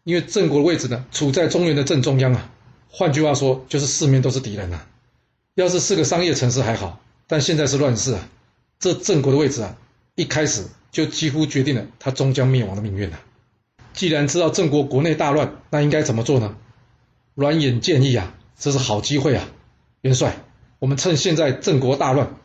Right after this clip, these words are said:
我们出兵攻打郑国吧，这郑国一定无法与我军一战的。但智英却说了：“趁人家国家有危难发动战争，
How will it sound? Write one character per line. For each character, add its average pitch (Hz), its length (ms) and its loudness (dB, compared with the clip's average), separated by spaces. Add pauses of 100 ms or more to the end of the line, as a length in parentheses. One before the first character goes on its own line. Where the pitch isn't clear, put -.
我 135 80 0
们 143 80 4
出 180 160 -2
兵 175 120 0
攻 175 140 2
打 117 140 0
郑 151 180 2
国 98 120 -6
吧， 95 180 -8 (420)
这 - 80 -2
郑 156 200 0
国 127 260 0
一 156 80 -4
定 180 180 0
无 170 80 0
法 160 160 2
与 160 100 0
我 151 160 4
军 160 200 0
一 135 100 0
战 127 200 0
的。 87 100 -4 (800)
但 143 180 -2
智 160 200 -2
英 143 140 2
却 139 160 2
说 123 180 -2
了： 87 180 -8 (640)
“趁 175 160 0
人 147 80 2
家 165 120 0
国 139 200 -2
家 160 140 0
有 139 120 2
危 120 120 2
难 139 180 0
发 151 140 0
动 151 160 0
战 139 180 2
争， 131 220 0